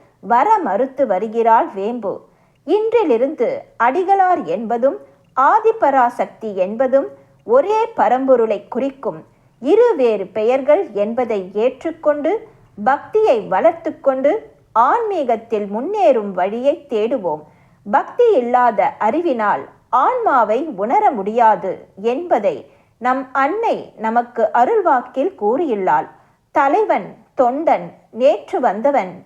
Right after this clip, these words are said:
இன்று வந்தவன் என்று பாகுபாடுகள் இல்லாமல் ஒருமித்த சிந்தனையோடு ஆன்மீக குரு அடிகளார் காட்டும் வழியில் உய்ய வழி தேடுவோம். அந்த பரம்பொருள்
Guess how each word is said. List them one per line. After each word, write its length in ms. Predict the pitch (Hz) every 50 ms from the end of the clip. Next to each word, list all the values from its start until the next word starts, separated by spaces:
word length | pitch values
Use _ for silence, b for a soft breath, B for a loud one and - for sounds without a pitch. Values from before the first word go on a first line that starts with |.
| _ -
இன்று 440 | 226 285 311 339 359 - 370 294 214
வந்தவன் 640 | 185 180 185 214 240 302 311 262 202 180 170 180 - -
என்று 680 | 208 240 262 269 294 311 - 349 247 185 170 - b b b b b b
பாகுபாடுகள் 1000 | - 330 311 311 359 440 - 427 - - 269 220 214 196 196 196 196 202 202 196
இல்லாமல் 680 | 196 208 214 247 269 277 269 269 277 294 302 392 415 B B B B B B -
ஒருமித்த 640 | 226 262 339 466 480 453 415 339 233 - - 214 190
சிந்தனையோடு 1000 | 190 - 254 254 320 349 392 381 311 214 196 185 175 220 262 254 185 - - - _ _ -
ஆன்மீக 680 | - 226 269 330 427 453 440 415 381 320 233 214 185
குரு 460 | 180 190 214 233 254 226 - - - _ - 208
அடிகளார் 640 | 233 240 339 381 - 403 359 320 254 202 - - -
காட்டும் 460 | - 208 202 202 202 - 214 202 185
வழியில் 540 | 175 175 185 262 302 302 254 196 156 b b b b b b b
உய்ய 420 | - 240 311 381 427 427 440 415 311
வழி 240 | 226 185 185 240
தேடுவோம். 640 | 294 - - 190 196 226 240 247 202 175 165 139 - - b b b b b b b
அந்த 340 | - 277 302 330 320 311 311
பரம்பொருள் 880 | 311 - - 349 349 370 440 466 381 320 247 233 247 233 247 226 -